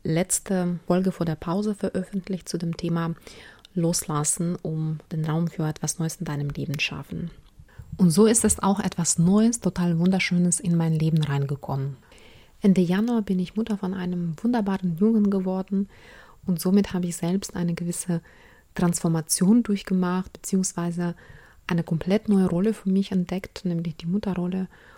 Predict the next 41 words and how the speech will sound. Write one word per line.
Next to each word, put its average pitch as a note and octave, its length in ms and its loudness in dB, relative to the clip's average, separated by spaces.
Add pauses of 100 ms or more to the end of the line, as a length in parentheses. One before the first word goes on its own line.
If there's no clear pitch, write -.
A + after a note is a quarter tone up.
(180)
und E3+ 400 -2
lebe F#3+ 320 0
diese F#3 260 -2
jetzt E3+ 300 -4
seit - 400 -8
bereits E3 400 -6
acht - 260 -6
Monaten F#3 600 2
sehr F3 180 -2
intensiv F3+ 580 0
auch F#3+ 300 -4 (340)
und E3+ 520 -6
genieße F3+ 340 2
auch D#3 160 -4
einfach D#3 280 -4
diese D#3 280 -6
einzigartige E3 720 -4
Erfahrung E3+ 520 -4
und E3 120 -4
die D#3 80 -6
Zeit D#3 340 -8
mit - 160 -16
meinem D#3+ 420 -6
Sohn. D#3 360 -8 (720)
Das - 160 -6
ist A3 160 2
zu G3+ 80 -2
den F#3+ 220 2
wunderschönen G3 520 4
Ereignissen F3+ 600 0
in E3 60 0
meinem E3 220 -4
Leben G3 360 -2
und F3 200 -4
dafür E3+ 220 -6
bin F3 160 -4
ich E3 160 -8
auch E3+ 120 -6
sehr, E3+ 240 -2
sehr F3 140 -2
dankbar. G3 500 -4